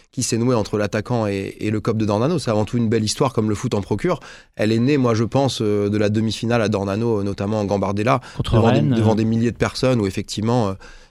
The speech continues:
Speaker 1: euh, il y avait, euh, il y avait cette, cette très grosse cote de popularité déjà. On l'a vu encore samedi, voilà, il se passe quelque chose de spécial entre ce joueur et le public. Ça crée des attentes, mais ça crée aussi une belle histoire. Après, c'est à lui d'arriver à la gérer, c'est à lui aussi d'arriver à faire fructifier ce but, parce que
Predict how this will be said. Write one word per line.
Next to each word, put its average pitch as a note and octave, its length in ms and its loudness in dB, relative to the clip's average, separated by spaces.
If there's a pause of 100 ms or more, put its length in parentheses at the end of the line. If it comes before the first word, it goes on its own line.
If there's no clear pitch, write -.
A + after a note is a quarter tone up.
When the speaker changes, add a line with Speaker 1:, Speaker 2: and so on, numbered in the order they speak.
(140)
Speaker 1:
euh, F#2 140 -2
il G2+ 40 0
y G#2+ 60 0
avait, A2 300 2
euh, F#2+ 480 0
il F#2 100 -8
y G2+ 100 -2
avait G#2 180 -2
cette, G#2 400 -4
cette G2+ 180 -6 (260)
très C#3 140 -2
grosse A#2 200 2
cote C3+ 140 0
de A2 80 0
popularité G#2 560 0
déjà. B2 300 2 (480)
On A2 100 4
l'a A2 120 6
vu G#2+ 120 4
encore A2+ 240 2
samedi, D#3 300 2
voilà, C3 180 4
il A#2+ 60 2
se - 60 -6
passe A2+ 140 0
quelque - 180 -2
chose C3 260 0
de G#2 100 -2
spécial B2 540 0
entre A2 240 -2
ce A2+ 160 -2
joueur A2 200 2
et G#2 40 2
le F#2+ 40 -2
public. A#2 380 -4 (240)
Ça - 160 -4
crée C#3 180 0
des B2+ 160 4
attentes, E3 360 2
mais A#2+ 40 -2
ça A2+ 140 -2
crée C#3 180 -2
aussi B2 220 0
une A#2 80 2
belle A2 160 2
histoire. D3 320 -2 (260)
Après, B2 280 0
c'est A#2+ 180 0
à G#2+ 60 4
lui B2 420 0 (180)
d'arriver A2 520 2
à A2 40 2
la A2+ 120 -2
gérer, A#2+ 400 2 (340)
c'est - 160 -2
à A#2 60 4
lui C#3+ 220 2
aussi C3+ 220 0
d'arriver B2 280 4
à B2 40 4
faire A#2 200 0
fructifier B2+ 440 -2
ce B2+ 140 2
but, D#3 260 2
parce A2 160 0
que A2 200 -2